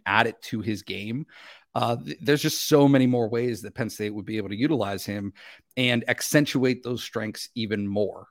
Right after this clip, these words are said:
I mean, it's, it, it is, he's the type of guy who I think excites a, a, a guy. I mean, really, uh, I talked to Mike Yurcich a little bit,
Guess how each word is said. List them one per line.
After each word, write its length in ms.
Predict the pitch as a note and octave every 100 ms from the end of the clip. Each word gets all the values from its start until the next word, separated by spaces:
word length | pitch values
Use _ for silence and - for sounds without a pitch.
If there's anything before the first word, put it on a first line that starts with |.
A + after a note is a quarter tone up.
| -
I 60 | G#2+
mean, 180 | A2
it's, 300 | A2 G#2 - -
it, 140 | A2+ A2+
it 160 | A2
is, 340 | A2+ G2+ G2+ -
he's 300 | A2 G#2+ G#2+
the 80 | G#2+
type 300 | - C3 C3+
of 120 | B2
guy 360 | A#2+ A2 A2+
who 240 | G#2 A2 F#2+
I 160 | G2+ A2
think 300 | - A2+ -
excites 800 | - - - A#2+ B2 - - - _ _ _ _ _ _ -
a, 120 | B2
a, 140 | B2 A#2 B2+ B2
a 40 |
guy. 240 | A2 A2+
I 100 | A#2+
mean, 240 | B2 B2+ G#2+
really, 340 | B2 F#3 F#2+ - -
uh, 200 | G2+ G2+ -
I 80 | A#2
talked 240 | C3 B2+
to 180 | B2+ A#2+
Mike 260 | A#2+ A#2+
Yurcich 320 | A#2+ A#2+ A#2+ A#2+
a 40 |
little 160 | A#2 A2
bit, 340 | B2 A#2+ -